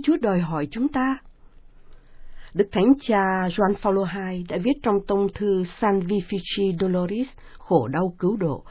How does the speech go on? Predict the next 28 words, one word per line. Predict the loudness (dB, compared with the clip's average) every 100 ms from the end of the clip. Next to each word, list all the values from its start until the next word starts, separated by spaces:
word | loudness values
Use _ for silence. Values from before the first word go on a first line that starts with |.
| 0
như | 0 0
sau: | -4 -8 -10 -14 -20 -20 -20 -20 -20 -20 -20 -6
"Chúa | 4 4
Kitô | 8 10 10 10 6 4 2
đã | 2 4
dạy | 2 0
cho | -2
con | 2 4 4 4
người | 4 2 0 -6 -2
cách | -2
biến | 2 6 6
đổi | 4 0
đau | 0 2 2
khổ | 2 -2 -2
thành | -2 -2 0
điều | -2 -4 -4
có | -6
lợi | -4 -4 -6 -8 -14 -16 -12 2
và | 6
đồng | 6 4
thời | 4 4 4
cũng | 4 2
giúp | 4 2
đỡ | 2 4
những | 4 4
ai | 0 0 2
đang | 2 0
phải | -2